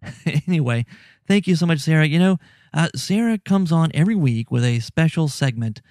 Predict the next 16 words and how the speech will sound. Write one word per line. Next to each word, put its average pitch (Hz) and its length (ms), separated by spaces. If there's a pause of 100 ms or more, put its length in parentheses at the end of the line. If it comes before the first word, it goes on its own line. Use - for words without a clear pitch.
(260)
called 127 260
Mary 143 380
in 135 80
the 123 80
Kitchen. 127 520 (420)
And, 143 300
uh, 143 200
it 190 140
is 180 180
just, 139 540
uh, 123 300
it's 131 140
been 147 160
an 131 160
absolute 135 580
joy, 117 560